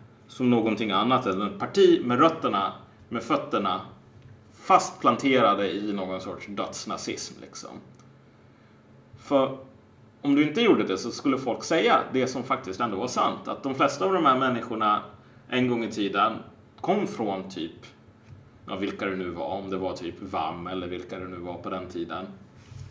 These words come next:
Och att du hade en partiledare som bara sa, "Jag ska döda dig, din jävla judejävel", typ, "Judarna ut ur Sverige" och så vidare. Eh, det stämmer ju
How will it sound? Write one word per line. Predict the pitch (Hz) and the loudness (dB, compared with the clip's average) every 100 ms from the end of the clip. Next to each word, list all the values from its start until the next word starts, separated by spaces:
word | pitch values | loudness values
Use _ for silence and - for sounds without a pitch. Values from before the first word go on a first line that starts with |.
| - - | -16 -8
Och | 123 | 0
att | 135 | 2
du | 135 | 4
hade | 131 131 | 4 4
en | 143 | 2
partiledare | 143 135 120 107 104 104 104 95 | 2 2 2 4 2 2 -2 -4
som | 107 | -6
bara | 101 92 | -4 -4
sa, | - 170 143 | 2 4 4
"Jag | 92 | 2
ska | - | -4
döda | 107 127 113 127 | 0 4 4 6
dig, | 123 98 | 4 2
din | 98 | 0
jävla | 104 95 95 | -2 0 0
judejävel", | 101 101 95 95 92 90 87 90 87 | 0 0 0 0 0 -2 -4 -8 -8
typ, | 98 107 | -8 -2
"Judarna | 117 107 110 107 | 0 0 0 -2
ut | 101 98 | -4 -6
ur | 101 | -8
Sverige" | - 101 78 - | -8 -8 -8 -10
och | |
så | - 110 | -10 -10
vidare. | - - - - - - - - - - - - - - - - - - - - 117 | -10 -12 -16 -18 -20 -20 -20 -20 -20 -20 -20 -20 -20 -20 -20 -20 -20 -20 -20 -18 -10
Eh, | 120 123 117 113 117 - - - - 117 | -2 -2 -2 -4 -8 -12 -20 -20 -20 -10
det | 131 | -6
stämmer | 123 - 233 113 | 0 2 0 -2
ju | - | -8